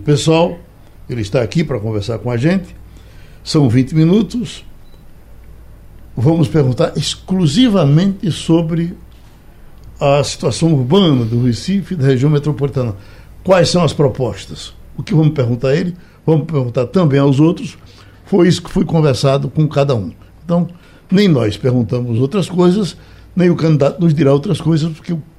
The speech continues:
certamente interessa também a ele falar, porque esse é um problema, é um drama que estamos vivendo e as pessoas estão querendo solução. Mas, por gentileza, eh, eh, João Arnaldo,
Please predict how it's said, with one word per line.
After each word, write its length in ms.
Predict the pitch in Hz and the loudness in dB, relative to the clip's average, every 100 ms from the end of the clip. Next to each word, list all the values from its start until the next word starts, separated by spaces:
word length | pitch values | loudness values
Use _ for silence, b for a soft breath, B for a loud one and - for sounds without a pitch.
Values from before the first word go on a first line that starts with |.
| - - | -20 -6
certamente 540 | 214 190 135 139 156 | 0 2 2 0 0
interessa 400 | 175 139 131 131 | -2 -2 -2 -4
também 340 | - 185 160 | -2 0 0
a 40 | 139 | 0
ele 240 | 151 233 - b b | -2 -6 -10 b b
falar, 500 | - 202 165 131 135 | -4 -2 2 2 0
porque 400 | 151 185 - 170 - | -2 -10 -8 -6 0
esse 260 | 160 170 | 0 2
é 40 | 185 | -2
um 100 | 156 | -2
problema, 540 | 165 123 120 151 147 b b b | -2 -2 -2 -4 -6 b b b
é 60 | 151 | -2
um 100 | 175 | 0
drama 500 | 143 175 208 208 208 | 4 4 6 6 4
que 340 | - 170 196 B B | 0 0 0 B B
estamos 320 | - - 175 151 | -4 0 4 4
vivendo 320 | 165 143 160 | 4 4 2
e 40 | |
as 100 | 156 | -2
pessoas 440 | - 143 143 147 - B B | -4 -6 -4 -4 -6 B B
estão 300 | 143 - 175 | -4 2 2
querendo 300 | 165 147 160 | 2 2 0
solução. 480 | 131 165 127 104 - - b b b b - | 0 -2 -2 -8 -12 -20 b b b b -6
Mas, 140 | - | -6
por 160 | 233 233 | 0 4
gentileza, 580 | 233 185 170 151 156 156 B B B - | 4 4 4 4 2 0 B B B -12
eh, 180 | 269 254 - | -6 -4 0
eh, 720 | 165 151 143 135 127 123 156 - - - - - _ - - - - - - - - - | 2 4 4 4 2 0 -4 -12 -20 -20 -20 -20 _ -20 -20 -20 -20 -20 -20 -20 -20 -6
João 300 | 117 202 220 | 2 4 6
Arnaldo, 720 | 151 143 139 160 175 220 196 | 6 4 4 2 0 -4 -6